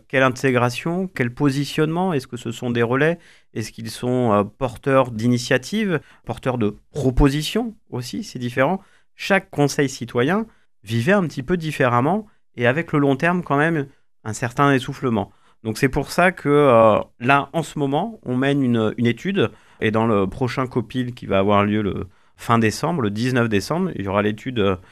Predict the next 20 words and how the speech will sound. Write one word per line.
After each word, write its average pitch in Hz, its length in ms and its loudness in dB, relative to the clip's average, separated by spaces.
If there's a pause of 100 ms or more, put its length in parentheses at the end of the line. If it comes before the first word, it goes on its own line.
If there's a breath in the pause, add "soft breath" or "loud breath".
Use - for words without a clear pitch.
(240 soft breath)
qui 104 120 -8
va 104 80 4
être, 107 200 0
euh, 92 220 0
proposée. 123 540 -2
Donc, 104 400 -6 (320)
une 139 100 0
étude 139 540 2 (120)
avec 160 320 4
les 143 120 0
conseillers 127 400 0
citoyens 117 340 0
actuels 156 380 2
pour 123 180 -4
voir 143 260 -2
comment 175 520 4
améliorer, 135 640 2
quels 123 320 -2
objectifs 139 580 -2
donner 123 380 0